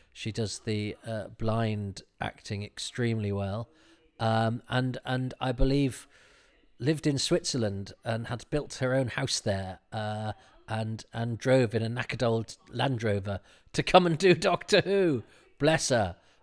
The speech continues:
Uh, and she's brilliant in The Prisoner. She's the number two in The Dance of Death, where she has a wonderful mocking feline quality. She's in A for Andromeda, but she's a,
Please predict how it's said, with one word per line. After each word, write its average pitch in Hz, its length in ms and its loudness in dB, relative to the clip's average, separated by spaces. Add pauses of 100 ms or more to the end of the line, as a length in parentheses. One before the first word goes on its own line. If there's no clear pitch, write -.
(140)
Uh, 120 240 4
and 120 100 -6
she's 117 160 -2
brilliant 143 400 2
in 101 120 -10
The - 60 -6
Prisoner. 113 420 -6
She's 95 260 -12
the 101 80 -8
number 98 260 -6
two 92 380 -10 (300)
in 92 80 -10
The 98 80 -6
Dance 101 360 -6
of 95 140 -10
Death, - 340 -8
where 92 140 -10
she - 200 -12
has 95 220 -10 (320)
a 95 80 -6
wonderful 101 560 -4
mocking 95 640 -8
feline 98 720 -2
quality. 101 480 -8 (220)
She's 95 240 -10
in 90 80 -10
A 101 100 -6
for - 180 -10
Andromeda, 104 600 -4
but - 120 -12
she's 113 280 -4
a, 107 160 -6